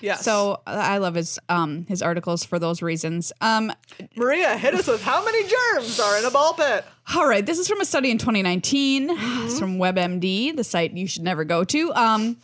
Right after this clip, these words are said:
Speaker 2: found thirty-one bacterial species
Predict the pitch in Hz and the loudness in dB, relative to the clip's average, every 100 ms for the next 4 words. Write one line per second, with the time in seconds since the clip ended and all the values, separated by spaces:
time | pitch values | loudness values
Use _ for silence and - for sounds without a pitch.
0 | - - - - - - 320 339 349 - | -16 -20 -20 -20 -20 -2 2 2 0 -4
1 | - - 359 427 427 311 285 269 214 202 | -6 -2 0 2 2 2 0 2 2 2
2 | 196 - 269 285 294 - 254 262 - 165 | 2 0 0 2 0 -2 -2 0 0 0
3 | 147 180 | 0 -2